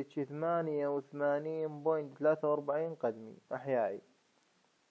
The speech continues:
الجامعة التقنية الشمالية، المعهد التقني الحويج، التخصصات الطبية، قسم تقنيات المختبرات الطبية.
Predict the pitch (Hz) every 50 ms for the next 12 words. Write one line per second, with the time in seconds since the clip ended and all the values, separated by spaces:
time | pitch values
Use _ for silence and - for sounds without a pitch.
0 | _ _ _ _ _ _ _ _ _ _ _ _ _ _ _ _ _ _ _ _
1 | _ _ _ - 143 139 131 143 165 165 160 156 147 147 143 - 151 143 151 165
2 | 165 151 - 160 147 147 156 165 160 156 160 160 156 156 156 - 165 156 160 165
3 | 156 139 160 147 135 131 131 123 135 123 - - 139 - - - - 160 156 151
4 | 151 143 127 123 131 131 127 127 - - 165 - 147 127 - 123 - 135 139 151
5 | 160 - 147 135 127 117 139 131 143 160 175 170 175 - 123 113 117 110 110 107